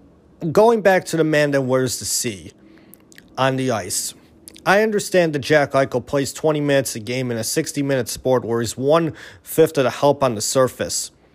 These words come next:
And he doesn't play goalie and can only do so much as one person. And even though he's not beyond critique,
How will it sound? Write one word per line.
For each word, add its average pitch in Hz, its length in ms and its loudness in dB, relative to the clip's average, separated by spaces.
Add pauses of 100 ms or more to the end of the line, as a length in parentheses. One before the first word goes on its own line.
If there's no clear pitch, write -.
(600)
And 147 100 0
he 151 60 0
doesn't 170 340 4
play 147 200 4
goalie 135 340 4
and 127 220 -4
can 139 120 -4
only 139 200 2
do 131 280 0
so 127 220 0
much 123 240 -2
as 113 140 -6
one 117 160 0
person. 110 580 -4 (540)
And 160 120 4
even 208 220 4
though 185 160 6
he's 143 220 -2
not 151 600 0
beyond 143 320 0
critique, 110 520 -8